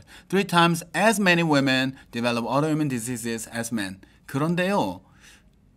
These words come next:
이런 문장을 쓰는지는 어떤지는 제가 모르겠어요. 사실 잘 말씀은 못 드리겠는데, 이런 문장을 별로 본 일이 없어요.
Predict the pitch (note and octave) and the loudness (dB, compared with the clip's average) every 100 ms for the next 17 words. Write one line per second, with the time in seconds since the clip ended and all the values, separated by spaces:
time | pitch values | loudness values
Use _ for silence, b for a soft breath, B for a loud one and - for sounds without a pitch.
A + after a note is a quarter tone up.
0 | - B2 D#3+ A#3+ A#3 G3 G#3+ - F4 F4+ | -10 0 4 6 4 2 0 -2 -2 -2
1 | F4+ D4 G3+ - F#3 D#3+ D#3+ C3+ A2+ A2+ | 0 2 0 0 -2 -2 -2 -4 -4 -2
2 | E3+ G3 - A#2 B2 A#2+ C#3+ - A#2 A2+ | 0 -2 -2 -6 -6 -4 -4 -4 -2 0
3 | C3 F3+ - G3+ C3+ A2+ C3 B2+ C3 E3 | 0 -2 -4 -2 -2 -2 0 0 0 0
4 | G#3+ G#2+ - B B2 G3+ C4+ C4 C4 G3 | 0 -2 -4 B 0 2 4 4 4 4
5 | B2+ F#3+ - C3+ F3 B3+ A3+ G2 - A2 | 2 0 0 2 4 4 0 -2 -4 -4
6 | F#2 D#2+ | -6 -10